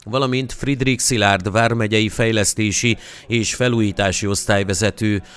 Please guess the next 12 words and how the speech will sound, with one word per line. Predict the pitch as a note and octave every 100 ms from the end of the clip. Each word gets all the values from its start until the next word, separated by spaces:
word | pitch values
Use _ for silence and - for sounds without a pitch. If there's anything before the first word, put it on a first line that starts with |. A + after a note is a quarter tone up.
| -
akik | - C3 C#3+
a | B2+
Madarasi | C3+ C3+ A#2+ A2 -
út | A#2+ B2+
Kálvin | - B2 B2 A#2
utca | A#2 - G#2
kereszteződés | A2+ G#2+ G2+ A2 F#2+ G2+ G2 G2+
biztonságosabbá | F#2+ A#2 - A#2+ A2 A2+ G2 F#2+ - F#2 F#2+
tételére | F#2+ A2 G#2+ G#2 G2+ G2
irányuló | G2+ A2 G#2 G2+ G2 G2
lehetőségeket | G2 F#2 G2 - G2 - G#2 G2 F#2 F#2+ - -
prezentálták. | G2+ G2+ G#2+ G2+ F#2 G2+ G2+ A2 F#2+ -